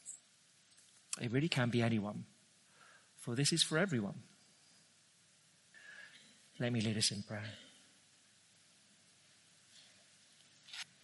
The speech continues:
Our great God and Father, thank you that you are not one with prejudices.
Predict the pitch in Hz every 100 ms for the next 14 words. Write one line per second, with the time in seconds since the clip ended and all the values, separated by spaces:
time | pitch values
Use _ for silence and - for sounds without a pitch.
0 | - - 143 160 165 151 139 156 147 139
1 | 180 190 180 147 - 175 151 139 139 147
2 | 147 143 135 131 - 143 147 135 131 143
3 | 143 -